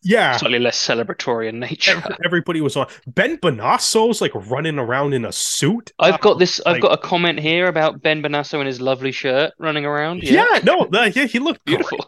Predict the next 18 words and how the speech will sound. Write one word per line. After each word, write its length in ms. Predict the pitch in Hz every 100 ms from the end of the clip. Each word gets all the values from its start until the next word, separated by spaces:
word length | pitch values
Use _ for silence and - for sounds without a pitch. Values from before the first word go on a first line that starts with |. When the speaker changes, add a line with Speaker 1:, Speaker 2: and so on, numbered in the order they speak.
| 180
Speaker 1:
great. 100 | 302
Yeah, 120 | 160
then 140 | 151
he's, 240 | 175 156 -
okay. 260 | 170 165 - - - -
But 200 | - 294
either, 140 | 254 277
okay, 180 | - 139
we're 140 | 139
getting 160 | 233 190
distracted 520 | 175 - 131 - 123
by 120 | 113
Ben 240 | 98 113 104
Bonasso's 500 | 104 98 - 101 90
attire, 500 | - 113 127 135 131
but 140 | 123
that's 180 | 113 107
fine. 220 | - 92